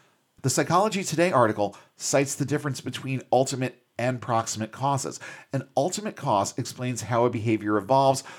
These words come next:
A proximate cause deals with the conditions under which behaviors present. Even though we know that religious belief has been a thing in our species from at least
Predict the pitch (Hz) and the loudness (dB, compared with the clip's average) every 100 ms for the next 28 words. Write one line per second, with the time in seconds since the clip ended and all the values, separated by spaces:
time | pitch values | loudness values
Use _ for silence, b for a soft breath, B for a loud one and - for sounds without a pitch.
0 | B B 131 - - 165 208 185 175 - | B B -10 -8 -4 -2 -2 -4 -6 -2
1 | 127 104 104 - B 104 117 131 123 123 | 2 4 2 -4 B -4 2 2 2 -4
2 | 123 123 117 131 123 107 - 123 113 107 | -2 -2 2 2 0 -6 -2 0 0 0
3 | 110 - 120 98 92 95 95 - 110 110 | 0 -2 -8 -6 -6 -6 -8 -6 -6 -2
4 | 160 104 - B B B B B _ - | -2 -2 -12 B B B B B _ -6
5 | 190 247 254 190 170 151 143 135 139 113 | -4 -4 -2 0 0 -2 -2 2 6 6
6 | 107 120 117 117 131 131 131 113 120 113 | 4 0 0 0 0 0 -4 -4 -2 -4
7 | 98 120 117 123 120 113 107 107 - 123 | -6 -8 -6 -4 -4 -2 -2 -2 -2 -4
8 | - 110 - 123 113 - 143 - 131 135 | -4 -6 -2 -2 -2 -2 -2 0 -4 -2
9 | 151 127 107 - | 0 0 -2 -6